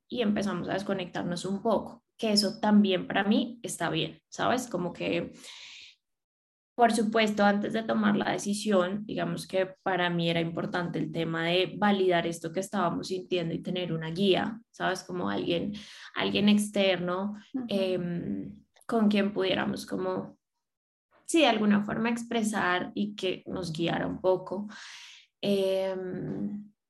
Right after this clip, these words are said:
Speaker 1: entonces, sí intentamos el tema de terapia de pareja.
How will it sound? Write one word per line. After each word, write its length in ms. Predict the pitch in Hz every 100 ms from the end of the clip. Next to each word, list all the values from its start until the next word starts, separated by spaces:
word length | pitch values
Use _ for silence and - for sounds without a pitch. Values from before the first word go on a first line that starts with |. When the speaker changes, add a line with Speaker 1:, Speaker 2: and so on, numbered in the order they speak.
| _ _ _
Speaker 1:
entonces, 680 | 214 196 202 196 190 180 - -
sí 240 | - 208
intentamos 600 | 190 180 190 202 202 175
el 160 | 175 -
tema 300 | 180 170 165
de 80 | 170
terapia 520 | 180 180 160 165 165
de 60 | -
pareja. 520 | 170 165 165 208